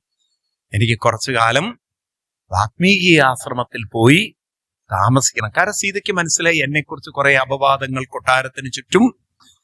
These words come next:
ഉണ്ട്. എന്തിനായിരിക്കും സീത അത് പറഞ്ഞത്? ഈ അപവാദങ്ങൾക്കിടയിൽ കുട്ടികൾ വളരരുത്.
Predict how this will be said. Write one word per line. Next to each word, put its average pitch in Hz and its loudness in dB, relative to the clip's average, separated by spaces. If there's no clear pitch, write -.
ഉണ്ട്. 98 2
എന്തിനായിരിക്കും 175 0
സീത 165 2
അത് 151 0
പറഞ്ഞത്? 139 -2
ഈ 208 2
അപവാദങ്ങൾക്കിടയിൽ 151 0
കുട്ടികൾ 117 -2
വളരരുത്. 98 -4